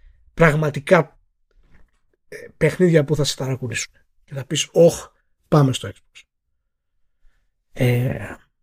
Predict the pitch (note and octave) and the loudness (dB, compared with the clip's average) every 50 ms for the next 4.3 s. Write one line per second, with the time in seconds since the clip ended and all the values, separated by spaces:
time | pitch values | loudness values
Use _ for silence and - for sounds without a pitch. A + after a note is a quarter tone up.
0 | _ _ _ _ _ _ _ _ _ _ _ _ _ - A#3 G#3 D3+ C#3+ E3 F3+ | _ _ _ _ _ _ _ _ _ _ _ _ _ 2 2 2 2 2 2 2
1 | F#3 E3 E3+ C#3+ - - - - - - F#3 F3+ F3 E3+ E3 D#3+ D#3 D3 D3 D3 | 2 2 -2 -4 -6 -8 -10 -6 -2 0 2 2 2 2 2 2 0 0 -2 -4
2 | E3 F3+ - _ _ _ _ _ F3 E3+ D#3 D3 D3+ E3 D3+ - D3+ C#3+ C3+ - | -8 -10 -14 _ _ _ _ _ -2 0 0 0 0 -2 -2 -2 -2 -2 -2 -2
3 | - - C#3 C#3+ - - - - - - - _ _ - B2 G#2 - - F#2+ F#2+ | -4 -8 -12 -14 -14 -14 -12 -12 -12 -12 -12 _ _ -4 -4 -4 -2 -4 -4 -4
4 | F#2 G2 G2 - - | -4 -8 -10 -12 -16